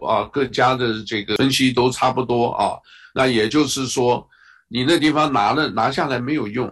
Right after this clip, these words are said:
因为这个老百姓呢，基本上呢，他们自己本身的这个都属于部族文化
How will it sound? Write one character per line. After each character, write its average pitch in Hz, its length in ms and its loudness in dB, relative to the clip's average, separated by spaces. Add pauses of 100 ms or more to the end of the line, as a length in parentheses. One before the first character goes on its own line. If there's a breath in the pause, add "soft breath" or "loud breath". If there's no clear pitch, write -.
因 143 140 -2
为 143 120 0
这 139 140 -4
个 117 280 4
老 117 180 0
百 120 140 0
姓 120 220 -4
呢， 113 240 -2
基 143 140 -6
本 131 200 -6
上 117 240 0
呢， 104 300 0
他 117 100 -6
们 113 160 -2
自 110 240 -6
己 95 240 -6
本 92 180 -2
身 123 320 2
的 95 300 4
这 107 140 -4
个 98 320 2
都 117 100 0
属 - 320 -4
于 113 180 -2
部 131 220 2
族 101 240 0
文 90 220 -4
化 - 300 0